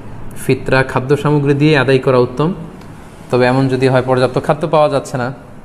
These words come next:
কিংবা ঈদের নামাজের সময় হয়ে গিয়েছে, এখনও আমি আদায় করিনি,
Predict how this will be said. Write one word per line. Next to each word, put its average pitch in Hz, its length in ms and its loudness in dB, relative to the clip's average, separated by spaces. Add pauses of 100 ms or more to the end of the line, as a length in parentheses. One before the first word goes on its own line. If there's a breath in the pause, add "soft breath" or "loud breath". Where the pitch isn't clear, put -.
(220)
কিংবা 131 240 0
ঈদের 131 180 2
নামাজের 135 380 2
সময় 143 200 2
হয়ে 143 220 4
গিয়েছে, 135 300 2
এখনও 139 260 2
আমি 143 160 2
আদায় 139 220 4
করিনি, 127 340 0